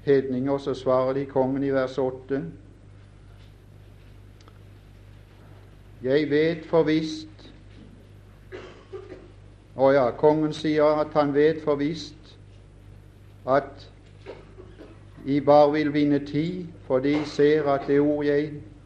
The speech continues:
sa står fast.» Så svarer de stakkarene der i vers ti: «Det er ikke ett menneske på jorden som kan kunngjøre kongen det han vil vite.» Nei,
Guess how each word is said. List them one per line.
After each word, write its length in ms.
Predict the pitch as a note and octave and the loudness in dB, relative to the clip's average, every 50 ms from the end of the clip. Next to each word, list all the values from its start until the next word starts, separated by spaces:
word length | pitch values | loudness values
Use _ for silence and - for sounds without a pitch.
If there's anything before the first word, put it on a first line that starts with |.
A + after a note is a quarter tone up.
| - - - - - - | -20 -20 -20 -20 -20 -20
sa 340 | - - - C#3 C#3 C#3+ D3 | -20 -2 0 2 2 2 2
står 240 | C#3+ - - D3 C#3 C3+ - | -2 -2 -2 -2 -2 2 2
fast.» 360 | C#3+ B2 A#2 - - - - - | 2 2 2 -2 -8 -16 -20 -12
Så 160 | - C3+ C#3 | -8 -8 -8
svarer 460 | C3+ - - D3 D3 D3 C#3+ C#3 C#3+ | -8 0 2 4 4 4 4 2 0
de 140 | C#3 C#3+ C#3+ C#3+ C#3+ C#3 - | -2 -2 -4 -4 -8 -10 -14
stakkarene 800 | - - - D3+ D3 C#3+ D3 - - C3+ C#3+ C#3+ C#3+ D3 C#3+ C#3 | -18 -4 0 0 0 0 -2 -6 -4 -2 -2 0 0 0 0 0
der 260 | C#3 C#3 C#3+ C#3+ C#3+ | 0 0 0 0 -2
i 40 | C#3 C3+ | -2 0
vers 280 | C3+ C#3 C#3 C3+ - - - - - - | 0 0 0 -2 -8 -16 -20 -20 -10 -6
ti: 160 | D3 D#3 D#3+ E3+ D#3+ - - - - - - - F#4 - - - - - - - - - - - - - - | -4 -4 -4 -4 -8 -10 -14 -18 -20 -20 -16 -16 -14 -14 -14 -16 -18 -18 -20 -20 -20 -20 -20 -20 -20 -2 2
«Det 120 | C#3 C#3+ | 4 4
er 320 | D3 D3+ D#3 D#3+ E3 D#3 - | 6 6 4 2 2 0 -2
ikke 840 | D3 D3+ E3 E3 D#3+ - - - - - - F3 F3 F3+ F3+ - - | -4 -4 -4 -4 -6 -10 -16 -18 -20 -8 -4 -4 -2 -2 -4 -4 -2
ett 460 | D3+ D#3+ D#3+ D#3 - - - - - | -2 -2 -2 -6 -14 -18 -20 -18 -14
menneske 760 | C3+ B2+ C3+ D3 D3+ D3 D3 D3 D3 C#3+ C#3 - - - C#3+ | -8 -2 0 2 2 0 -2 -4 -6 -6 -6 -10 -10 -10 -10
på 180 | C#3 - C3+ C3 | -6 -2 -2 -2
jorden 460 | C3+ C3 C3 C3 B2+ A#2+ A2+ G#2 F#2+ F#2 - - - - - - - - - - - - - - - - - - - - | 0 -2 -2 -2 -4 -6 -8 -12 -14 -16 -18 -20 -20 -20 -20 -20 -20 -20 -20 -20 -20 -20 -20 -20 -20 -20 -20 -20 -20 -20
som 300 | - - C3+ C3 C3+ C3+ | -10 -6 -4 -4 -4 0
kan 240 | - D3 C#3+ C#3 C#3+ - - | 0 0 2 2 -2 -6 -4
kunngjøre 540 | - D3+ D3 D3+ D3 C#3+ C#3+ C#3+ C#3 C#3+ C#3+ - | 0 0 0 0 0 2 2 2 2 0 -4 -2
kongen 400 | - C#3+ C#3 C#3 C#3 C#3 C#3 C#3 | 0 0 0 2 0 -4 -4 -4
det 220 | B2+ B2+ C3 B2+ B2+ C3 | -2 -2 -2 -2 -4 -6
han 180 | B2+ B2 B2+ | -6 -6 -6
vil 160 | B2+ B2 A#2+ | -6 -6 -6
vite.» 400 | A#2+ A#2 A2 G#2 G#2 - G#2+ G2+ G2 F#2+ - - - - - - - - - - - - - - - - - - - - - - - - - - - - - - - - F#4 - - - - - - - - - - - - - - - - - - - G#2 | -6 -8 -8 -8 -12 -14 -18 -18 -18 -20 -20 -20 -20 -20 -20 -20 -20 -20 -20 -20 -20 -20 -20 -20 -20 -20 -20 -20 -20 -20 -20 -20 -20 -20 -20 -20 -20 -20 -20 -20 -20 -20 -20 -18 -18 -18 -20 -20 -20 -20 -20 -20 -20 -20 -20 -20 -20 -20 -20 -20 -20 -18 -12
Nei, 200 | A2+ A#2 A#2 | -10 -8 -8